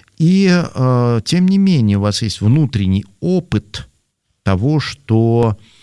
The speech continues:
вы, э, точно не совершали этого преступления. И, э, к-, что бы могло вас убедить, что вы все-таки виновны? Что бы могло вас убедить, что вы все-таки совершили это преступление? Да ничто. У вас есть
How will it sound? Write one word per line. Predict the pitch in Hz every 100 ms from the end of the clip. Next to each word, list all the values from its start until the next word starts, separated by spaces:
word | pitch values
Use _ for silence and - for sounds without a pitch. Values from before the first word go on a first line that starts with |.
| _ _ -
вы, | - 80 95 131 127
э, | 123 107 - 98 92
точно | 139 120 107
не | 110 110
совершали | - 101 - 101
этого | 82 -
преступления. | - 98 - - 67 - - _ _ _ _ _ _ _ _ _ _ _ _ - _ -
И, | 120 117 120 120 110 _ _ _ _ _ _ _ _ _ - -
э, | 85 90
к-, | 90 -
что | 113 -
бы | 180 156
могло | 143 127 127 170 131
вас | 131 - 117
убедить, | 107 127 127 156
что | - 135
вы | 113
все-таки | 95 - 151 123 -
виновны? | 104 107 120 87 - 90
Что | - 196
бы | 160
могло | 135 135 123 147
вас | 117 - -
убедить, | 127 113 135 160
что | -
вы | 110
все-таки | - 214 - - 123
совершили | - 113 - 92 71
это | -
преступление? | - - - - - -
Да | 92 147
ничто. | 220 226 - 101
У | 80
вас | 107 175
есть | - 131